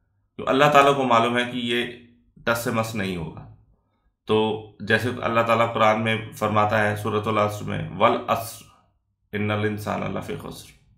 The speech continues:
कहीं अल्लाह ताला जो है सूरह, अ, जो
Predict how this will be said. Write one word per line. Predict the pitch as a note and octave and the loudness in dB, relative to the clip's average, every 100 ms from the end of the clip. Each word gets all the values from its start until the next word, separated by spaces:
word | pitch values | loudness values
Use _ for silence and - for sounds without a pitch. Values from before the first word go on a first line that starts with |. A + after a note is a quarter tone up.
| _ _ _ _ _ _ _ _ _ - | _ _ _ _ _ _ _ _ _ -4
कहीं | A2 A#2+ B2+ - | 0 2 0 0
अल्लाह | - A#2 A#2 | -2 0 2
ताला | A#2 A#2 A#2 | 2 4 2
जो | A#2 | 2
है | A2+ B2+ - - - - - - | 4 4 2 -10 -20 -20 -20 -20
सूरह, | - B2+ B2+ C3 | -8 2 8 10
अ, | B2 - - - A#2+ A#2 A2 G#2+ G#2 | 8 6 0 6 8 10 8 4 -2
जो | A#2 | 0